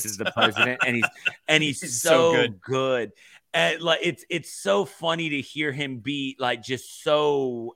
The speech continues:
Speaker 1: insane on that
Speaker 2: Mm-hmm.
Speaker 1: show, because it's like that, that voice is,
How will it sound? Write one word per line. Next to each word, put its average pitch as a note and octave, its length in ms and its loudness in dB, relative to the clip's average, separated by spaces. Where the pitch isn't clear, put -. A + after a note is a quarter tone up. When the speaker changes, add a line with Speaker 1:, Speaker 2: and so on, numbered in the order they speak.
Speaker 1:
insane A#2+ 1000 -6
on A#2+ 280 2
that G#2+ 260 2
Speaker 2:
Mm-hmm. A2 80 -8
Speaker 1:
show, A#2 600 -2
because C3+ 500 2
it's C3 200 -2
like C3+ 240 -2
that, C3 240 0
that B2+ 320 2
voice C#3+ 420 -2
is, A#2 240 -10